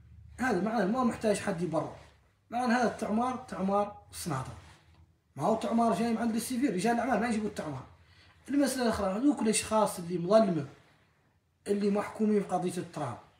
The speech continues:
اللي واحد منهم راني محيه وقف باح في العدالة، وقال إنه هو ما هو لا يعود كبش فدا ولا هو اللي يقبله، إنه هو كان يشتري التراب لزين العابدين، وعنده التحويلات اللي كان يحول له زين العابدين وللشيخ أحمد،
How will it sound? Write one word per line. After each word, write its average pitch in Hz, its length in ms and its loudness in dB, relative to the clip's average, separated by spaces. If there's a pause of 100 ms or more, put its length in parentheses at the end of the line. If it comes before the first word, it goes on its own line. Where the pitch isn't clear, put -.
(540)
اللي 202 220 0
واحد 208 360 4
منهم 185 200 0
راني 180 200 2
محيه 202 400 0
وقف 170 240 -2
باح 170 240 0
في - 60 -10
العدالة، 139 480 -4 (720)
وقال 208 160 2
إنه 180 200 2
هو 160 360 2 (680)
ما 120 100 -8
هو 180 120 -2
لا 214 80 4
يعود 220 140 0
كبش 220 240 -2
فدا 233 480 -2 (1040)
ولا 208 160 4
هو 208 100 8
اللي 190 140 4
يقبله، 143 300 -2 (580)
إنه 240 120 4
هو 185 160 4
كان 214 240 2
يشتري 185 280 -2
التراب 175 360 0
لزين 147 240 0
العابدين، 147 540 -2 (1200)
وعنده 202 340 0
التحويلات 214 600 0
اللي 180 120 -4
كان 214 160 0
يحول 208 360 0
له 185 60 0
زين 185 180 0
العابدين 175 460 -2
وللشيخ 147 340 -6
أحمد، 123 240 -14